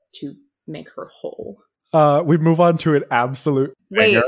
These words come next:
Speaker 1: I was gonna make a joke.
Speaker 2: Oh,
Speaker 1: It's not really
Speaker 2: okay.
Speaker 1: a joke. It's the truth. Lando can't cut Unsuspecting Hearts because laws. That's the whole <laughs> joke. It's not a joke. It's the truth. It isn't a, it's the law.
Speaker 2: Oh.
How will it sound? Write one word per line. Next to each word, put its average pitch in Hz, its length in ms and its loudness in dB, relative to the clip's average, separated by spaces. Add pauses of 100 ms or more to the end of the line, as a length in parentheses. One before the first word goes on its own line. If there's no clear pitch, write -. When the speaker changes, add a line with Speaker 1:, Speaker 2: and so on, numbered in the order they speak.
(120)
Speaker 1:
I 185 100 0
was 190 140 -6
gonna 196 180 -8
make 190 180 -8
a 190 40 -8
joke. 190 520 -4
Speaker 2:
Oh, - 40 -20
Speaker 1:
It's - 180 -20
not 165 140 -14
really 185 140 -6
Speaker 2:
okay. 208 160 2
Speaker 1:
a 180 40 0
joke. - 180 -8
It's - 180 -20
the 156 80 -20
truth. 147 260 -10 (420)
Lando 180 580 0
can't 185 420 -2
cut 160 220 -2
Unsuspecting 156 640 -10
Hearts 143 460 -6
because 151 360 -8 (120)
laws. - 1120 -6 (300)
That's - 280 -20
the 139 160 -18
whole 151 160 -6
<laughs> 180 240 -2 (100)
joke. - 160 -2 (160)
It's - 200 -8
not 180 240 2
a 175 80 -8
joke. 175 320 -2
It's - 160 -6
the 190 100 -6
truth. 170 400 -4
It 123 80 -8
isn't 175 300 -4
a, 139 200 -10
it's 156 220 -12
the 151 80 -12
law. 131 340 -8 (1600)
Speaker 2:
Oh. 139 1080 0